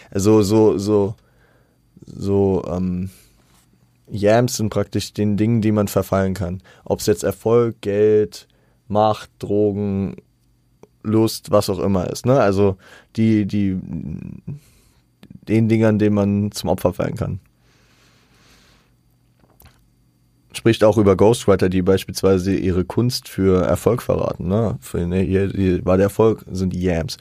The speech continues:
Und er fuckt sich auch drüber ab, er sagt so, äh, mäßig sinnbildlich, ähm, „Ich hab davon gehört, so, und ich dachte,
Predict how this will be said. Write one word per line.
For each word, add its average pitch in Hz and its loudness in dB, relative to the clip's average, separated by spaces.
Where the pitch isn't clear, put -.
Und 92 -2
er 90 2
fuckt 98 -4
sich 95 -2
auch 87 0
drüber 95 2
ab, 98 2
er 92 0
sagt 92 -4
so, 92 -4
äh, 95 2
mäßig 98 -2
sinnbildlich, 98 -2
ähm, 90 -10
„Ich - -12
hab - -8
davon 98 0
gehört, 104 4
so, 98 4
und 92 -2
ich - -6
dachte, 95 0